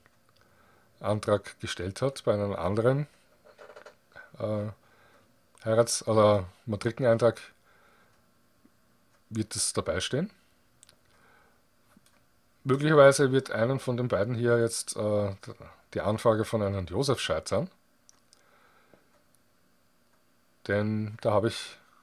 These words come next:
da ist die Antwort von der Pfarre erhalten geblieben. Und die bezieht sich nämlich auf diesen Michael hier,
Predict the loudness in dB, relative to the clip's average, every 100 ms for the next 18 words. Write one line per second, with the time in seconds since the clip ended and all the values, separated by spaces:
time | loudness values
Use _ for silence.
0 | _ -8 -6 -4 0 2 2 0 -2 -2
1 | -8 -8 -4 0 2 2 0 -4 -6 -10
2 | -10 -8 -8 -8 -12 _ _ _ _ _
3 | _ -20 -20 -20 _ -14 -10 -8 -6 -6
4 | -6 -6 -4 -4 -4 -4 -6 -8 -10 -8
5 | -8 -8 -10 -14 _ _ _ _ _ _
6 | _ _ _ _ -20 _ _ _ _ _
7 | -4 0 4 2 2 0 -2